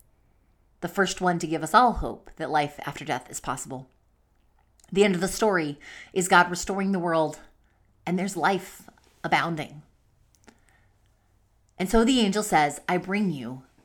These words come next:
good news." What the angel didn't say is, "Bad news, y'all, the Messiah's here." They didn't say, "There is news of great guilt. Yeah,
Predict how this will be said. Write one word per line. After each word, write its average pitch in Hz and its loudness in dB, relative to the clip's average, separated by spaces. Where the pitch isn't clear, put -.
good 156 2
news." - -4
What 208 4
the 202 -4
angel 202 0
didn't 214 -2
say 135 0
is, 123 -8
"Bad - -4
news, 196 4
y'all, 185 6
the 208 -8
Messiah's 190 0
here." 180 2
They 190 2
didn't 185 -2
say, 175 0
"There 233 4
is 202 2
news 220 2
of 190 -4
great 208 2
guilt. - 0
Yeah, 196 2